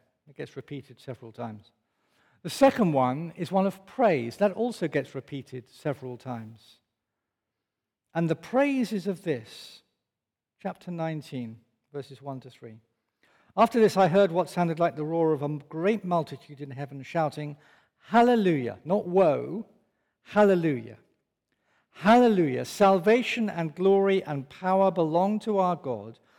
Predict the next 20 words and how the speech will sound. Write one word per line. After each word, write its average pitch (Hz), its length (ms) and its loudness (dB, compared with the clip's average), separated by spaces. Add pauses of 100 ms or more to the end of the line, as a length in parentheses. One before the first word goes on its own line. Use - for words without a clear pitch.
(220)
for 160 280 -2
true 214 520 2
and 170 380 -2
just 175 400 0
are 160 120 0
his 147 200 -8
judgments. - 880 -12 (680)
He 190 180 2
has 170 180 4
condemned 202 680 2
the 185 140 -10
great 185 300 -2
prostitute - 720 -12 (320)
who 180 100 -2
corrupted 175 720 0
the 180 200 -2
earth 156 300 -2
by 151 180 -2
her 143 240 -4
adulteries. 117 800 -10